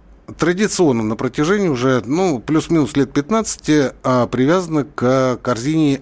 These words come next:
нефтяных валют. Нефтяных. При этом уже на протяжении как минимум тех же лет десяти-пятнадцати существует рынок сжиженного природного газа, который, э, существует по биржевым законам. Вот как раз биржа — это и есть те самые тысяча долларов. Что касается,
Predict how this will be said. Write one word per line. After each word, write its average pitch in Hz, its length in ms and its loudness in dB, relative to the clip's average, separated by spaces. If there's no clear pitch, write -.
нефтяных 165 680 2
валют. 120 260 -4
Нефтяных. 165 500 -2
При 170 200 4
этом 160 480 -2
уже 185 260 2
на 175 100 2
протяжении 160 720 0
как - 240 -2
минимум 151 340 2
тех 135 200 -2
же 117 120 -2
лет 120 200 0
десяти-пятнадцати 120 880 -4
существует 156 640 -2
рынок 160 280 0
сжиженного 151 680 0
природного 123 500 0
газа, 160 320 0
который, 139 600 -2
э, 120 260 2
существует 160 560 0
по 135 100 0
биржевым 120 480 2
законам. 78 560 -14
Вот 123 220 -2
как 151 200 0
раз 156 160 0
биржа — 202 360 0
это 127 160 -2
и 135 40 0
есть 190 220 -2
те 165 80 0
самые 156 280 0
тысяча 143 280 -2
долларов. 95 340 -2
Что 170 200 -2
касается, 156 600 0